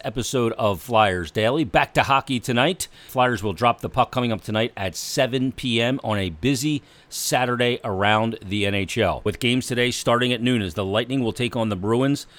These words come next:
and the Lightning looking to put the Bruins in a three games to one hole after they put up a touchdown and an extra point in the last game, winning seven to one. Also coming up later on this night,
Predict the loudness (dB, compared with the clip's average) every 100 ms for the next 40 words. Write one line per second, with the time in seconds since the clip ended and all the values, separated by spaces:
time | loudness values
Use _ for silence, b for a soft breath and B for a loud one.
0 | B -10 -8 -6 -4 -4 -4 -6 -4 -4
1 | -2 -4 -4 B B -8 -2 -2 0 -4
2 | -4 b -8 0 2 2 0 -2 -4 -6
3 | -8 -2 -2 0 -2 -2 -4 -6 -2 0
4 | 0 -2 0 2 4 0 -4 -4 -4 -4
5 | -4 -6 B B -4 -2 2 0 0 -2
6 | -4 0 0 2 0 0 -2 -4 -10 -4
7 | -2 -2 -4 -4 -2 -2 -2 -4 -4 -2
8 | -4 -4 -4 -4 -4 -2 -2 2 2 0
9 | -8 B B B -2 0 2 0 0 0
10 | -2 0 2 2 -2 B B -8 -2 0
11 | 0 2 0